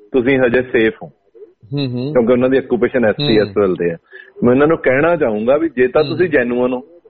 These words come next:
Speaker 1: ਦੋ ਚਾਰ ਹਜ਼ਾਰ ਡਾਲਰ ਫੀਸ ਹੀ
Speaker 2: ਹੂੰ।
Speaker 1: ਦੇਣੀ ਹੈ, ਫੇਰ ਤਾਂ ਪਾ ਦਿਓ। ਪਰ ਜੇ ਕਿਤੇ
Speaker 2: ਹੂੰ।
Speaker 1: ਪੈਸੇ ਦੇ ਕੇ ਪੰਜਾਹ ਸੱਠ ਹਜ਼ਾਰ ਡਾਲਰ ਖਰਚ ਕੇ ਕੰਮ ਕਰਨਾ ਇਹ, ਇਹ ਨਹੀਂ ਪਤਾ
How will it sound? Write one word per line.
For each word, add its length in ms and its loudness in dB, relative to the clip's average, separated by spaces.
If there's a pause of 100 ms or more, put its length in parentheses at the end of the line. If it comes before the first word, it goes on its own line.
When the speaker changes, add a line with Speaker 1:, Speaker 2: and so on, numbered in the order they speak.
(760)
Speaker 1:
ਦੋ 120 2
ਚਾਰ 180 2
ਹਜ਼ਾਰ 220 2
ਡਾਲਰ 300 -2
ਫੀਸ 280 -4
ਹੀ 100 -2
Speaker 2:
ਹੂੰ। 60 -2
Speaker 1:
ਦੇਣੀ 300 0
ਹੈ, 60 -6 (580)
ਫੇਰ 260 2
ਤਾਂ 220 0
ਪਾ 380 0
ਦਿਓ। 180 0
ਪਰ 260 0
ਜੇ 140 2
ਕਿਤੇ 180 -2
Speaker 2:
ਹੂੰ। 120 -10
Speaker 1:
ਪੈਸੇ 340 0
ਦੇ 160 0
ਕੇ 120 0
ਪੰਜਾਹ 240 -2
ਸੱਠ 200 -2
ਹਜ਼ਾਰ 160 2
ਡਾਲਰ 360 0
ਖਰਚ 320 -2
ਕੇ 80 -2
ਕੰਮ 260 0
ਕਰਨਾ 480 0
ਇਹ, 60 -4 (460)
ਇਹ 100 4
ਨਹੀਂ 140 0
ਪਤਾ 420 0